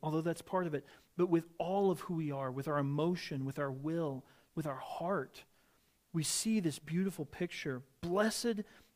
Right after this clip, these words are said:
is the man who does not walk in the counsel of the wicked, nor stand in the path of sinners, nor sit in the seat of scoffers, but his delight is in the law of the Lord, and in his law he meditates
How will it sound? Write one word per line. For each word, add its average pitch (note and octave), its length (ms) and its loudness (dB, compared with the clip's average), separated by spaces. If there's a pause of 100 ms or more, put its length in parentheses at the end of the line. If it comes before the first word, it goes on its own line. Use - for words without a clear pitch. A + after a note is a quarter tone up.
is F#3 160 6
the F3+ 80 2
man E3+ 360 2
who D3+ 120 0
does G#3+ 380 6
not E3+ 260 2
walk D3+ 340 -2
in D3+ 60 -2
the C#3+ 60 -4
counsel D3 420 -4
of C#3 80 -6
the C#3 40 -6
wicked, D3+ 380 -2
nor B3+ 240 4
stand G3+ 380 0
in F3 80 0
the E3 80 0
path D#3 400 -2
of C#3+ 100 -6
sinners, E3+ 380 -2 (240)
nor D4+ 260 6
sit G#3 300 6
in F#3 80 0
the D#3 60 2
seat D#3+ 260 0
of C3+ 100 -2
scoffers, F#3 580 0 (640)
but D3+ 120 -10
his F3+ 220 -4
delight C3+ 720 -4 (1080)
is - 160 -10
in C3 140 -4
the A#2+ 60 -6
law D3+ 540 -4 (360)
of C3 100 -12
the A#2+ 160 -6
Lord, B2 380 -6 (640)
and C3+ 100 -6
in D3 120 -4
his C#3 160 -4
law C#3 580 -2 (420)
he - 180 -6
meditates C3 1040 -4